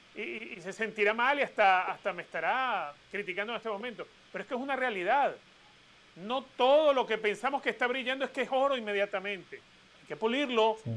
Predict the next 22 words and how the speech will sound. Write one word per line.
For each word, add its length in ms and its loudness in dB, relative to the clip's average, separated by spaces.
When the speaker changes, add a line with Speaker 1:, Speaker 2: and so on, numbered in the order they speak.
Speaker 1:
hay 140 2
que 120 -2
saber 440 2
si 140 -6
este 240 -4
chico, 380 -4
eh, 440 -6
eh, 60 -10
eh, 40 -10
se 200 4
va 140 8
a 40 6
ganar 240 2
ese 180 -2
lugar 220 0
en 100 -6
el 80 -2
Arsenal. 460 -2
Tal 140 2
vez 180 4
este 360 0
joven 400 -2